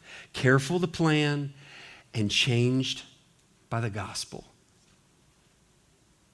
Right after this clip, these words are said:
And God will use that people. And I just think as I, as I look at this list, we have to do this list two ways. I have to look at this personally and, personally and say, "Is this me? Am I consumed with gratitude?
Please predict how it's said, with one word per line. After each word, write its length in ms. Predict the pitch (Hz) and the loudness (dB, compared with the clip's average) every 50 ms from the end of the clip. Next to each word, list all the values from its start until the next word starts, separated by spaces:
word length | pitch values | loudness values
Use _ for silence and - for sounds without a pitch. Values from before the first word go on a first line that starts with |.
| - - | -8 -6
And 180 | 113 101 98 | -4 -4 -2
God 340 | 98 110 127 156 165 143 127 | 0 0 0 0 -2 -2 -2
will 140 | 120 127 123 | 0 0 0
use 360 | 117 113 120 117 113 107 107 | 0 -2 -2 -2 -2 -2 -4
that 180 | 113 110 107 - | -6 -6 -6 -6
people. 300 | 120 101 - 101 98 73 | -8 -8 -6 -8 -10 -4
And 140 | 127 120 | -2 0
I 80 | 127 156 | 0 0
just 260 | 170 208 196 - - | 0 -2 -6 -8 -6
think 300 | - 190 175 143 127 139 | -2 0 0 0 0 0
as 140 | 131 117 113 | -2 -4 -2
I, 220 | 127 127 131 127 120 | -2 -2 -2 -2 -4
as 140 | 131 123 120 | -6 -2 0
I 120 | 131 123 | 0 0
look 260 | 123 117 127 160 170 190 | 2 2 0 0 0 0
at 160 | 190 185 - | -2 -2 -2
this 280 | 175 165 160 - - | -2 -4 -2 -4 -6
list, 400 | 127 117 110 101 95 - - - - - - - - - - - | -6 -6 -6 -6 -8 -10 -12 -14 -16 -20 -18 -16 -16 -16 -6 2
we 80 | - 165 | 6 6
have 120 | 185 196 | 8 8
to 80 | 196 214 | 6 6
do 180 | 175 190 185 180 | 6 8 8 8
this 240 | 170 165 143 - | 8 6 6 4
list 320 | - 165 165 143 143 - - | 4 6 6 6 4 2 0
two 160 | - 175 170 | 2 4 4
ways. 320 | 156 143 123 107 104 101 | 4 4 2 2 0 0
I 120 | - 123 135 | 2 4 4
have 120 | 147 147 | 4 4
to 60 | 143 | 2
look 160 | 156 143 151 147 | 2 2 2 2
at 80 | 135 | 2
this 120 | 131 123 - | 0 -2 -4
personally 580 | - - 147 139 135 - - 127 117 110 107 | 0 2 2 2 2 2 0 0 0 0 0
and, 280 | 107 113 113 - - - | 0 -2 -4 -6 -8 -2
personally 380 | - 139 131 - - 123 113 | 0 2 2 2 0 -2 0
and 80 | 113 110 | 0 -2
say, 180 | 113 120 113 113 | -2 -2 -2 -2
"Is 280 | 113 113 107 120 110 | -2 -2 -2 -2 -2
this 180 | 123 131 - - | -2 -4 -2 0
me? 260 | 131 131 95 80 - - - _ _ _ _ _ _ _ _ _ _ _ _ - - - - - | 0 -2 -2 -4 -10 -18 -20 _ _ _ _ _ _ _ _ _ _ _ _ -20 -20 -16 -6 2
Am 140 | 143 131 131 | 6 6 8
I 180 | 127 131 147 151 | 8 8 6 4
consumed 540 | 151 - 156 151 151 - 160 156 156 151 | 4 2 2 2 2 2 4 4 4 2
with 120 | 156 147 147 | 2 0 0
gratitude? 520 | - 147 139 131 120 117 - 104 98 - | 0 2 2 2 0 -2 -6 -10 -12 -12